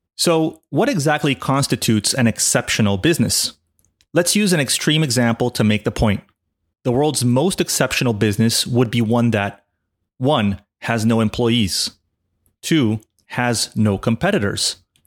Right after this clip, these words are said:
three, generates ample excess cash not required in the business, and four, can reinvest those free cash flows at high rates of return.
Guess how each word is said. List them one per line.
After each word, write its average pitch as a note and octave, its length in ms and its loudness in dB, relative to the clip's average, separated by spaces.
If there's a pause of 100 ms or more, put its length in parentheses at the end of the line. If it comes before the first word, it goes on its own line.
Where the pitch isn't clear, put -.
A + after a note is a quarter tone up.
(280)
three, B2+ 400 0 (280)
generates C3+ 640 -2 (220)
ample D#3 540 -2
excess D#3+ 340 -2
cash - 640 -4
not C3 200 -2
required A2+ 500 -2
in A#2 220 0
the A2+ 80 2
business, G#2+ 600 0
and A2 380 0
four, B2+ 540 -2 (400)
can B2 160 0
reinvest C3 560 0
those A#2 180 2
free C3+ 220 -2
cash C3 280 -2
flows A2 280 0
at G#2+ 80 -4
high A2+ 140 -2
rates G#2 260 0
of G2+ 80 -2
return. A#2 400 0